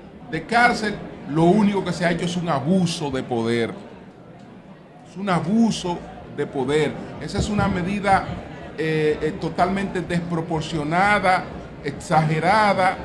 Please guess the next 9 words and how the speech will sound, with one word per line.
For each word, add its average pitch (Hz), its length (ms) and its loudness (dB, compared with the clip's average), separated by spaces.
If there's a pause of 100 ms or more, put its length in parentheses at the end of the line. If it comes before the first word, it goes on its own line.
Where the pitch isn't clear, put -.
(680)
eh, 147 100 0 (120)
porque 170 760 0 (800)
hay 226 480 4
la 175 220 6
posibilidad 175 640 0
de 185 280 0
garantizar 185 880 2
una 196 140 -2
investigación 160 920 -4